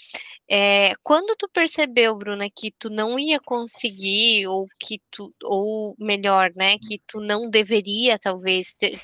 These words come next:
ter essa mesma educação que, que os teus pais te deram, né? E claro, né,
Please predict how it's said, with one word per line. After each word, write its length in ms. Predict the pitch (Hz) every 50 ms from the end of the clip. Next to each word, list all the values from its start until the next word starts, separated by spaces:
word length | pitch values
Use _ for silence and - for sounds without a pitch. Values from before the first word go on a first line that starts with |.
| - _ _ _ -
ter 180 | - 208 202 196
essa 300 | 196 196 220 - - 240
mesma 360 | 220 202 202 208 208 226 208
educação 600 | 202 196 190 - - 208 196 - - 196 185 185 185
que, 280 | - - 190 185 185 - - - - - _ _ _
que 60 | - 214
os 100 | 190 -
teus 260 | - 202 196 - -
pais 240 | - 190 190 185 -
te 180 | - - 208
deram, 540 | 185 196 202 190 185 185 180 175 175 175 175
né? 300 | 175 175 175 180 202 262 - - - - - - -
E 100 | - 196 -
claro, 480 | - - 247 214 190 180 180 180 185
né, 300 | 180 185 185 196 247 285